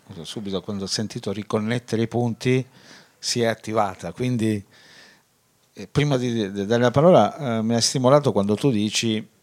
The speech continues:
mm, il, la capacità di rispondere alle situazioni incerte e veloci, no? Adesso le decisioni devono essere fulminee,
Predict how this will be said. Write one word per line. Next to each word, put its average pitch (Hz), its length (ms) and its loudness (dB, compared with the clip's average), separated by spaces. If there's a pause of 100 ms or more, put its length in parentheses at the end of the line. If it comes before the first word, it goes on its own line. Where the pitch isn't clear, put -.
mm, 107 240 -8 (320)
il, 101 800 -4 (920)
la 104 160 2
capacità 131 840 2 (340)
di 117 460 -4 (760)
rispondere 123 1120 2
alle 104 160 0
situazioni 107 480 -4
incerte 107 400 -4
e - 20 -2
veloci, 78 460 -4
no? 113 280 -6 (800)
Adesso 156 800 4 (300)
le 110 240 -4
decisioni 120 840 -2
devono 107 240 -6
essere 107 520 -4
fulminee, 107 880 -8